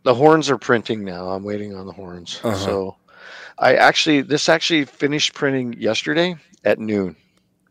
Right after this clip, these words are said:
Speaker 2: Oh, wow. And you, and it, obviously it was just a raw print at that point, right?
Speaker 1: Right. And so then I, I did some sculpting because the definition of the face wasn't as defined as the way I wanted it. I wanted it to look a lot like my one six scale one.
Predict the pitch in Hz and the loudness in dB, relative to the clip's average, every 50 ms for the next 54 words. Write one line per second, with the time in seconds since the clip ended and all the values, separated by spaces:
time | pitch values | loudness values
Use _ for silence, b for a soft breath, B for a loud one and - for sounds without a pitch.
0 | _ _ - 120 110 87 90 85 90 92 92 - - - _ _ - - 113 107 | _ _ -12 -10 -10 -10 -12 -14 -14 -14 -14 -16 -20 -20 _ _ -8 -6 -4 -4
1 | 107 107 110 120 - - 120 113 113 110 - 104 113 135 147 147 113 - - 110 | -2 -2 -2 -2 -2 0 0 0 0 -2 -2 -2 -2 -2 -2 -4 -6 -6 -6 -6
2 | 98 85 92 101 95 101 101 95 - 107 98 95 95 101 98 101 95 - - 113 | -8 -8 -8 -10 -10 -8 -8 -8 -6 -6 -8 -6 -4 -4 -4 -4 -4 -6 -6 -8
3 | 117 120 104 90 92 92 87 - - 92 92 95 98 95 104 139 165 _ _ _ | -6 -6 -8 -10 -12 -16 -14 -14 -12 -12 -12 -10 -10 -10 -12 -12 -14 _ _ _
4 | _ _ - - 104 110 117 120 117 110 110 104 110 110 110 - - 139 131 147 | _ _ -12 -4 0 2 4 4 4 2 0 -2 -6 -6 -6 -6 -4 0 2 2
5 | 147 143 135 135 131 123 - - 120 117 131 139 135 - - 156 143 - - - | 2 2 2 0 0 0 -2 -4 -4 -4 -4 -8 -8 -8 -8 -8 -8 -8 -4 -2
6 | 127 123 120 - - 127 120 123 127 123 - B B B B B B B 107 - | 0 0 0 0 -2 -4 -4 -4 -8 -12 -14 B B B B B B B -10 -6
7 | - 135 120 110 110 117 117 117 123 127 117 - 131 120 123 120 - - 135 127 | -2 -2 -2 -2 -4 -6 -6 -4 -2 -2 -2 -2 -2 -4 -4 -2 -4 -4 -4 -2
8 | 123 120 117 113 113 110 104 - - 127 117 110 110 - - - 110 104 95 113 | -4 -4 -2 -2 -2 -2 -2 -2 -4 -4 -2 -4 -4 -6 -4 -2 -2 -2 -2 -6
9 | 110 110 - _ _ _ _ _ - 104 101 90 - - - _ _ _ _ b | -8 -10 -12 _ _ _ _ _ -4 -4 -4 -4 -8 -12 -16 _ _ _ _ b
10 | b b b b b b b b - 143 - - 123 117 117 117 113 113 110 104 | b b b b b b b b -4 -4 -2 0 2 2 2 2 0 -2 -4 -4
11 | 110 _ - 123 113 113 110 104 98 98 110 110 107 107 113 120 113 113 110 110 | -8 _ -6 -4 0 2 2 4 2 2 0 0 -2 -2 -2 -2 -2 -2 0 0
12 | 107 101 107 113 123 123 117 107 - 107 101 101 104 - 117 101 101 104 - - | 0 0 0 0 -2 -2 -4 -4 -4 -4 -4 -4 -4 -2 -2 -2 -2 -2 -2 -2
13 | 101 101 - - 110 101 95 98 101 107 - - - 107 - - - - 123 127 | -4 -6 -6 -6 -8 -8 -6 -6 -6 -8 -8 -10 -10 -10 -10 -8 -4 0 2 2
14 | 131 127 131 135 143 151 | 2 2 2 0 -2 -4